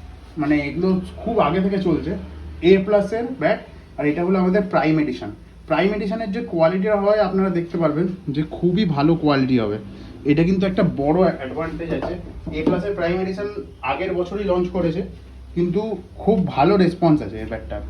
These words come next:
আর সব থেকে বড় কথা কি হলো, এরা, মানে, কি বলবো আপনাকে, একদম জেনুইন আমরা বলি কথা, যে এরা মাঝখানে যেরকম একটু কোয়ালিটিটা আর কি ছেড়ে দিয়েছিল, যে আপনার প্লেয়ার এডিশনটা অতটা কোয়ালিটি আসছিল না, তো সেইখান থেকে প্রাইম এডিশনে যে ইমপ্রুভমেন্টটা হয়েছে, সেটা দেখার মতো আছে।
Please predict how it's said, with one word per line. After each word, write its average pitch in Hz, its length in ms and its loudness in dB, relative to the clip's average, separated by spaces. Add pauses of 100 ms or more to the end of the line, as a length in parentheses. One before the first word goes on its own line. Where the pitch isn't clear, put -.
(300)
আর 139 160 4 (420)
সব - 240 -4
থেকে 202 140 0
বড় 196 180 2
কথা 196 180 0
কি 196 120 2
হলো, 185 180 6
এরা, 185 300 4 (320)
মানে, 147 320 10
কি 185 140 2
বলবো 143 260 6
আপনাকে, 185 320 6
একদম 220 240 4
জেনুইন 240 380 8
আমরা 220 480 4
বলি 175 260 6
কথা, 180 320 0
যে 180 200 4
এরা 202 120 6
মাঝখানে 190 420 2
যেরকম 220 300 2
একটু 170 140 -4
কোয়ালিটিটা 190 580 2
আর 185 340 -4
কি 196 120 -4
ছেড়ে 208 180 -2
দিয়েছিল, 165 360 2
যে 170 60 -2 (440)
আপনার 190 220 -4 (120)
প্লেয়ার 196 260 0
এডিশনটা 214 380 -4
অতটা 202 220 -2
কোয়ালিটি 196 380 -2
আসছিল 202 400 -4
না, 123 180 -6 (320)
তো 170 60 -6
সেইখান 185 460 -2
থেকে 220 220 -4
প্রাইম 190 360 2
এডিশনে 220 380 -2
যে 214 220 2 (200)
ইমপ্রুভমেন্টটা 208 760 -2
হয়েছে, 180 220 0
সেটা 196 160 -6
দেখার 165 400 -4
মতো 196 220 -2
আছে। 196 240 -2